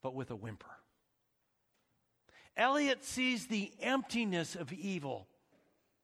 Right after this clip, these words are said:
Jeremiah sees it too. In his prophecy of judgment, he sees how empty we are when we do not rely on God.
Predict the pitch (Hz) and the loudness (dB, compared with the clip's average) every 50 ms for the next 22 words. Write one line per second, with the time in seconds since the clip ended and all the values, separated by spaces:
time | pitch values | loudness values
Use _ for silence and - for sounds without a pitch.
0 | _ _ _ _ _ _ _ _ 120 127 202 233 233 226 220 208 190 180 160 - | _ _ _ _ _ _ _ _ -4 0 2 4 4 4 4 4 2 2 0 0
1 | 190 180 151 147 180 120 - 165 165 139 123 120 101 - _ _ _ _ _ _ | -2 -4 -2 -4 -6 -6 -4 -4 -4 -4 -6 -8 -12 -18 _ _ _ _ _ _
2 | _ _ _ _ _ _ - - _ _ _ _ _ _ _ - 190 190 180 - | _ _ _ _ _ _ -20 -20 _ _ _ _ _ _ _ -4 -2 -2 -2 -4
3 | - - - 214 240 262 269 262 - 294 233 - - 269 262 233 208 214 175 151 | -6 -2 2 4 6 6 6 4 2 -2 -4 -2 0 0 0 2 0 -2 -2 0
4 | - 208 208 208 160 160 160 160 131 123 - - - - - - - - _ - | 0 2 2 2 0 -2 -2 -2 -4 -4 -6 -12 -18 -20 -20 -20 -20 -10 _ -2
5 | 208 196 - - 247 254 240 - - 202 214 208 202 - - 196 254 277 277 - | -2 -2 0 0 0 0 0 2 4 6 6 6 4 2 0 2 2 2 2 2
6 | - 262 262 254 233 226 233 220 202 196 190 175 175 165 175 175 170 175 175 170 | 0 0 2 2 2 2 2 2 4 4 6 6 4 4 2 2 2 2 0 0
7 | 143 143 208 247 247 233 226 220 220 185 170 185 185 175 170 170 165 156 143 120 | 0 0 2 2 4 4 4 4 4 2 0 -2 0 2 2 4 4 4 2 0
8 | - - - - - - _ - 151 147 147 139 147 139 135 127 117 113 107 98 | -4 -10 -20 -20 -20 -20 _ -4 -2 -2 -2 0 0 0 0 0 -2 -4 -6 -10